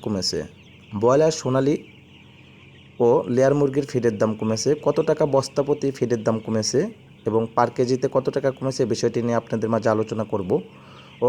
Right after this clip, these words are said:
আজকে পঁচিশ তারিখে, পঁচিশে এপ্রিলে রেডি মুরগির পাইকারি দামটা আপনাদের মাঝে তুলে ধরব। চ্যানেলে নতুন হয়ে থাকলে অবশ্যই চ্যানেলটিকে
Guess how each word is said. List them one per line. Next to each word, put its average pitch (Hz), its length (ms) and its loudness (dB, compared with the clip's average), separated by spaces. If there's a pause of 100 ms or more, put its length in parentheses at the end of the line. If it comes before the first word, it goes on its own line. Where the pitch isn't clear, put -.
আজকে 135 260 0
পঁচিশ 151 300 -4
তারিখে, 139 300 2 (680)
পঁচিশে 135 340 -2 (100)
এপ্রিলে 127 360 2 (640)
রেডি 120 220 2
মুরগির 139 360 2 (160)
পাইকারি 117 400 2
দামটা 110 280 0
আপনাদের 107 320 -2
মাঝে 104 240 -2
তুলে 95 220 -2
ধরব। 78 180 -6 (600)
চ্যানেলে 131 300 2 (100)
নতুন 139 200 0
হয়ে 151 140 0
থাকলে 151 240 -2
অবশ্যই 143 300 -2
চ্যানেলটিকে 131 420 0